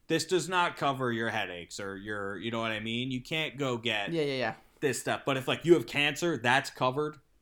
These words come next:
Speaker 1: Like, I'd, I'm not okay with that, but that's at least,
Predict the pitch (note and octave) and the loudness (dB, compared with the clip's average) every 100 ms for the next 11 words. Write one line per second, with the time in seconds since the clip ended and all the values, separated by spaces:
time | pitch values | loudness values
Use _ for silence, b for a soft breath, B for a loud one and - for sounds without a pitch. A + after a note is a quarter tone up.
0 | _ _ - C3 A#2+ - _ _ _ C#3+ | _ _ 0 0 0 -8 _ _ _ 6
1 | F3+ F#3 - _ _ _ B2+ - B2+ B2+ | 6 6 -2 _ _ _ -16 -4 0 0
2 | A2 - A#2+ A#2 C3 C3+ C#3 C#3+ - A#2+ | -2 -4 -2 0 -2 0 2 2 -2 -8
3 | A2 A#2+ A#2 A#2+ A2+ A#2+ A2 - | -2 0 0 -4 -2 -4 -4 -10